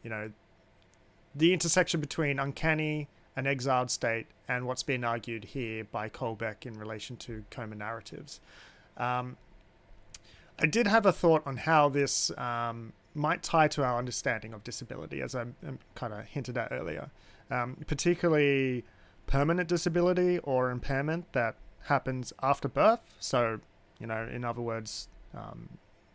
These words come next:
the, to the previously able-bodied, uh, in the sense. Um, would this be the f-,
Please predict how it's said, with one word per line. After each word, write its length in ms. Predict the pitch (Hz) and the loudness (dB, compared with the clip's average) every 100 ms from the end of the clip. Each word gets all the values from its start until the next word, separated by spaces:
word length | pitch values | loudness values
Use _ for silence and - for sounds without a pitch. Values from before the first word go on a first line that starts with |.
| - | -10
the, 300 | 120 135 120 | 0 0 0
to 180 | - 143 | 0 0
the 100 | 123 | 0
previously 520 | 123 143 123 120 120 | 0 0 0 -4 -4
able-bodied, 480 | 113 120 135 156 170 - - - - - | -2 -2 2 2 2 -6 -20 -20 -20 -10
uh, 220 | 113 113 | -6 -4
in 100 | - | -4
the 80 | 127 | -4
sense. 400 | - 170 170 - - - - - - | 0 -2 -2 -8 -12 -20 -20 -20 -8
Um, 460 | 120 120 123 123 220 - _ _ - - - - - 240 | -2 0 -2 -6 -12 -20 _ _ -20 -20 -20 -20 -14 -6
would 360 | 135 175 180 | 2 2 4
this 260 | 220 214 - | 2 2 4
be 540 | 170 170 170 165 156 | 6 8 8 6 4
the 140 | 147 147 | 2 -4
f-, 240 | - | -4